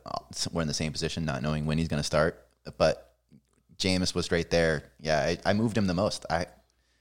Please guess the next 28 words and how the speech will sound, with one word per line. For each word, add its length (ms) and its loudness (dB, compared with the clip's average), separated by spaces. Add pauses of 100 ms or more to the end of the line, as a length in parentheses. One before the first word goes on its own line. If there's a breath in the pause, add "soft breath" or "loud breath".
I 80 -2
think 120 2
I 40 4
had 140 4
him 100 2
at, 80 0
like, 220 0
sixteen 460 -2
at 80 -4
one 160 0
point, 300 0
and 80 -8
then 80 -2
I 40 -2
was 80 -4
like, 200 -4
"Mm," 760 2
we, 100 2
I 120 4
talked 240 4
to 60 0
you 100 6
about 240 8
it 80 4
a 60 4
little 200 4
bit. 300 4
We 160 0